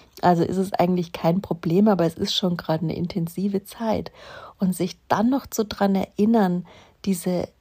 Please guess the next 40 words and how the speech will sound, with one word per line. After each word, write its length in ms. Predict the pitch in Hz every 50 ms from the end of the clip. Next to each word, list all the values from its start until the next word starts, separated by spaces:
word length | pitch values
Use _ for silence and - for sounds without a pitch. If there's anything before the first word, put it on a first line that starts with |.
| _ _ _ -
da 120 | 175 180 170
braucht's 400 | - - 190 208 202 - - -
nämlich 260 | 214 208 202 - -
auch 160 | 208 240 - -
Flexibilität, 1000 | - - 175 175 170 - - 165 165 170 160 160 165 - - - 175 170 170 175
da 80 | 170 170
braucht's 360 | - - 180 185 - - - -
inneren 380 | 202 202 208 202 190 185 185
Raum 460 | 185 - - 175 180 190 196 180 170 - - - - _
für 300 | _ - - - 202 -
Erinnern 760 | - 202 196 196 - - 214 226 247 233 190 170 165 170 170 - - _ _ _ _
an 200 | - 170 170 165
diese 380 | 165 170 165 151 156 160 - -
Achtsamkeit, 800 | 165 165 - - _ - - 165 160 160 - - 165 165 165 165 - - - - _ _
für 400 | - - - - 196 190 190 -
Erinnern, 800 | - 185 185 - - - 208 214 220 226 220 220 220 220 220 - - - - _ _ _ _ _ _ _
dass 220 | - 196 196 - -
es 140 | 214 - -
noch 200 | 208 214 208 -
was 200 | - 220 208 - - _
anderes 600 | - - 233 294 370 320 254 190 170 165 - -
gibt, 380 | - - - - - - - -
auch 260 | 160 160 160 - -
außer 420 | - 156 151 156 - - - - -
Arbeit. 420 | - 156 151 - 160 160 160 -
Denn 120 | 160 170 185
man 240 | 185 190 185 175 -
taucht 480 | - - 180 196 254 269 - - -
ja 120 | - - -
auch, 220 | - 196 208 -
wenn 80 | - 190
man 140 | 185 180 175
den 160 | 180 175 170
Kopf 380 | - - 202 202 - - - -
wieder 160 | - 185 180
sofort 420 | 170 165 165 - - 190 190 185 -
in 120 | 196 180
die 160 | - - -
Arbeit 560 | - 143 165 185 - - 190 175 - 196 -
reinsteckt 640 | - 160 175 202 208 - - - 208 214 214 - -